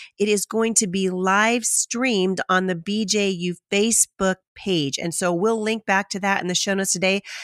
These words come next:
If you guys have never had a chance to hear me speak, I'm gonna be actually talking on something I'm very passionate about,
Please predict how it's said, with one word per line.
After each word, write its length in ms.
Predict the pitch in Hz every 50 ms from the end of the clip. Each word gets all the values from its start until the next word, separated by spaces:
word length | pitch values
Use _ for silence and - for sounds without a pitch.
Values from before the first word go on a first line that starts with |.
| - - -
If 180 | 185 190 -
you 80 | 214 220
guys 200 | 240 240 233 220
have 100 | 220 185
never 300 | 185 202 196 208 208 208
had 160 | 202 208 196
a 80 | 190 180
chance 260 | - - 202 196 -
to 80 | - 180
hear 200 | 170 - 196 196
me 120 | 190 180
speak, 360 | 175 - - - 196 208 - -
I'm 100 | - 220
gonna 140 | 269 277 277
be 140 | 214 202 -
actually 340 | 185 190 - - - 175 160 -
talking 800 | - - - 254 285 381 381 - - 190 175 160 156 160 175 185 -
on 160 | 170 175 175
something 360 | 175 - 208 196 185 - 185 175
I'm 120 | 170 160
very 240 | 190 196 226 254 247
passionate 500 | - 202 180 160 160 - - 170 160 151
about, 320 | 151 143 147 151 151 165